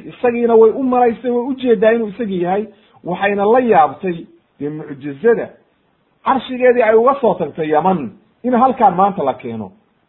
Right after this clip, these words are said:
oo loo soo dabamariyo, way yaabtay oo ma ayna garanaynin awoodda intaa leeg inuu qof awoodi karaa jiro ama waxa weeye ay suurtagal tahay.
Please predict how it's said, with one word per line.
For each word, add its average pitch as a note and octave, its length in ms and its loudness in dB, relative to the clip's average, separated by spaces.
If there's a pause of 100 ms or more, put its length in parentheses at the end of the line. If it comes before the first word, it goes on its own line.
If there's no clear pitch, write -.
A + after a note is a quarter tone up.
(280)
oo E3+ 220 0
loo G#3 220 2
soo F3 180 0
dabamariyo, C3+ 480 -2
way F3+ 180 4
yaabtay B2+ 520 -4 (440)
oo D#3 100 0
ma G3+ 220 -2
ayna G3 200 -2
garanaynin E3 680 -4
awoodda F3 480 2
intaa F#3+ 380 2
leeg C#3+ 340 -4 (280)
inuu G#3+ 280 2
qof G3 120 -4 (120)
awoodi E3 360 -6
karaa C3 240 -4
jiro D#3+ 320 -4 (340)
ama D#3+ 200 2
waxa E3 220 2
weeye B2+ 500 0 (280)
ay D3 140 -2
suurtagal B2+ 520 -8
tahay. G#2 160 -20